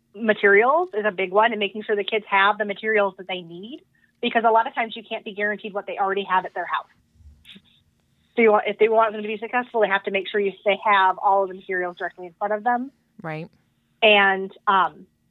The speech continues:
Speaker 1: whenever we're doing Zoom,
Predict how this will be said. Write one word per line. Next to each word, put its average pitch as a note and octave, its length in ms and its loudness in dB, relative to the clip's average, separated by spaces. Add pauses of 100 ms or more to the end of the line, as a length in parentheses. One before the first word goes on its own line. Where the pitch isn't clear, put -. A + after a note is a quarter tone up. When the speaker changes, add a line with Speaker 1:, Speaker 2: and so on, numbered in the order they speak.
(1120)
Speaker 1:
whenever A#3 300 4
we're B3 160 0
doing G#3+ 380 -2
Zoom, A3+ 420 -4